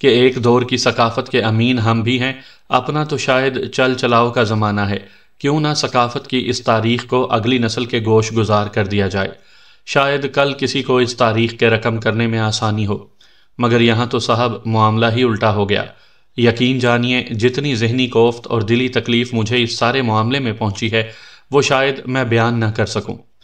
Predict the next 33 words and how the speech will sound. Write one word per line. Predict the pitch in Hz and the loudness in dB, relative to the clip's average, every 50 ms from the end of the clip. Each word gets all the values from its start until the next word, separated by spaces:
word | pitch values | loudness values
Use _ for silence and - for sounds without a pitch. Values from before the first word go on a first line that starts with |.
| _ - - - _ _ - | _ -20 -20 -20 _ _ 0
मैंने | 123 123 123 127 123 127 131 | 2 2 2 2 2 2 2
एक | 131 131 131 | 0 0 0
उम्र | 123 123 120 131 127 110 | -2 0 2 2 2 2
आवाम | 110 117 113 113 113 113 113 | 4 4 4 4 4 2 0
के | 110 127 | 0 0
लिए | 117 113 117 117 107 | 0 2 2 2 0
गाते | 101 107 107 104 - 110 | 0 0 -2 0 -2 -2
गुजारी, | 101 107 95 104 98 95 98 101 - - - - _ _ _ _ _ - | -2 -2 0 0 0 0 -2 -4 -10 -12 -18 -20 _ _ _ _ _ 0
तब | 117 117 | 0 0
भी | 113 107 104 117 120 120 120 123 | 0 0 0 0 0 0 -2 -4
फ़नी | - - 120 117 120 123 | -2 0 0 2 2 2
और | 120 117 120 120 - - - | 2 2 2 0 -2 -6 -4
ज़ाती | 110 113 113 113 110 - 127 123 | 0 0 2 2 0 0 -2 -2
ज़िंदगी | 107 104 110 113 113 120 117 131 123 | -2 -2 0 0 0 0 0 0 -2
में | 120 123 127 - 123 - _ _ - | -2 -2 -4 -6 -10 -18 _ _ -8
फ़र्क | - - 127 135 135 135 - | -2 0 0 0 0 -2 -2
कायम | 131 127 120 113 101 | -2 0 0 0 0
रखा | 101 98 - - - 110 - - - - - - - _ _ | 0 -2 -2 -4 -6 -6 -8 -12 -20 -20 -20 -20 -20 _ _
और | - 127 127 - - | -2 -2 0 0 -2
किसी | 135 123 - 156 143 | -2 -2 -2 -2 0
को | - 127 | 0 0
जुर्रत | 107 110 117 123 131 123 139 | 2 2 2 2 0 0 0
ना | 127 123 | -2 0
हो | 120 117 113 | 0 0 0
सकी | 110 - 117 113 123 120 113 | 0 -2 -2 0 0 2 2
मेरे | 113 113 110 113 | 2 2 0 0
किसी | 110 - 117 - 123 117 | 0 -2 -2 -2 -2 0
ज़ाती | 101 110 107 107 104 - 117 | 2 2 2 0 0 -2 -2
मामले | 107 104 104 107 104 104 107 104 | 0 0 0 0 0 0 -2 -2
पर | 104 110 104 | 0 -2 -2
कलम | 104 - 110 104 104 101 101 | 0 0 0 0 0 0 -2
उठाने | 101 - 107 101 101 98 98 | -2 -2 -2 -2 -2 -4 -4
की। | - - 104 | -6 -10 -14